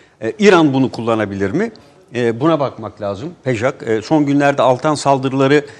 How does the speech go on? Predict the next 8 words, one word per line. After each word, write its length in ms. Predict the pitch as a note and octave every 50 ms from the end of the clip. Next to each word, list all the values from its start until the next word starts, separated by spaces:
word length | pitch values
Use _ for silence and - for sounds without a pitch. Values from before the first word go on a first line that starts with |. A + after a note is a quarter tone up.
| - _ -
belki 280 | A#2+ C3+ C3+ - C#3 -
Türkiye 340 | - D#3 D3 C3+ C#3 C#3 B2+
içinde, 280 | - - B2 A2+ B2
Kağızman'da, 600 | - - A2+ B2 C3+ A#2+ A#2+ C3+ B2+ C3 C3 B2+
Ağrı'da 500 | A#2+ B2 B2+ B2+ B2+ A2 B2 A#2 - - A#2+
gibi 280 | A2 A2+ G#2+ B2+ C3 - -
İran 360 | D3 C#3 C#3 C#3 C3 C3 -
odaklı, 540 | C3+ G#2 B2 A#2 - - - G#2+ A2+ A#2